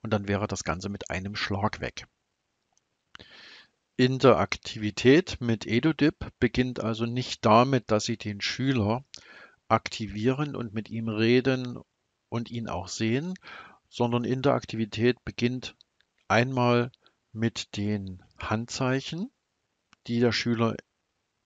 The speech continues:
sieht und dann aktivieren kann. Und Interaktivität ist auch über die Freigabe des Whiteboards möglich.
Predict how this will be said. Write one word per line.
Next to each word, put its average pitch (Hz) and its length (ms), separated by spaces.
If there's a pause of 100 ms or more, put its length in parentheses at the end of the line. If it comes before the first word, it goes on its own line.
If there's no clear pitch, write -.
(640)
sieht 117 500 (320)
und 110 200
dann 101 120
aktivieren 127 560
kann. 127 360 (1600)
Und 135 280
Interaktivität 135 1300 (840)
ist - 320
auch 117 260
über 120 320
die 98 120
Freigabe 117 680
des - 220
Whiteboards 98 640
möglich. - 480